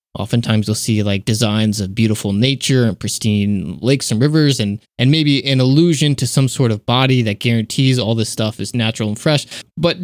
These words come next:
generally, there's nothing hard or concrete in that language. Lawyers have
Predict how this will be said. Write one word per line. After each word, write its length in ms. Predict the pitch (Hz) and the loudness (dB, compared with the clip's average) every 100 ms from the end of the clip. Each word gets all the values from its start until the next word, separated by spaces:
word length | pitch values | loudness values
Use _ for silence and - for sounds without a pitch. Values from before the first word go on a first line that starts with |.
| - - | -10 -2
generally, 540 | 196 220 208 180 127 | 0 2 2 2 2
there's 220 | 139 131 | 0 2
nothing 320 | 151 160 160 | 2 2 0
hard 440 | 123 - 127 135 156 | 0 0 0 2 0
or 80 | 113 | -2
concrete 560 | - 120 117 - 127 | 0 0 0 2 0
in 140 | 104 120 | 2 0
that 160 | 104 | 0
language. 480 | 98 131 185 208 156 | 0 0 2 0 2
Lawyers 380 | 123 120 120 - | 2 2 2 0
have 160 | 110 | -4